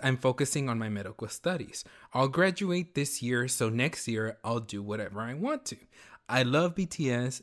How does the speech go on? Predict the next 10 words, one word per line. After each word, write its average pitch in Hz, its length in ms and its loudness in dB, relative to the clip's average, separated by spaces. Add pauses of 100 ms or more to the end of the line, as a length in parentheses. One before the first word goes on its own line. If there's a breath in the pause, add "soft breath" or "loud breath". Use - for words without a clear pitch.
They 117 160 2
are 107 140 0
part 135 460 0
of 131 120 -2
my 131 180 -4
life. 98 400 -10 (520)
I 120 120 2
purple 160 380 4
you, 185 340 2
Army, 147 460 2